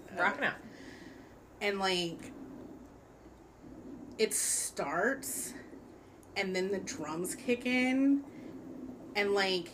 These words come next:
Speaker 1: he plays like Dave Grohl in Nirvana, right? So it's very,
Speaker 2: Right.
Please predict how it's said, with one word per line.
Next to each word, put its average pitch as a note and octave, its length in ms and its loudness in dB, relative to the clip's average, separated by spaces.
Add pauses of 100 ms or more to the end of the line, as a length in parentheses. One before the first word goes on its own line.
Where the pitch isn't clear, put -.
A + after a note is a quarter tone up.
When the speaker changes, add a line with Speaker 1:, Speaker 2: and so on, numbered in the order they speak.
Speaker 1:
he C4 240 6
plays B3 580 6
like G#3 380 2
Dave F#3 400 4
Grohl D#3+ 420 0
in D#3+ 100 -2
Nirvana, D#3+ 440 -4
right? D#3+ 140 -2
So F#3+ 120 2
it's F3+ 100 0
very, F3 360 4
Speaker 2:
Right. A#3 200 10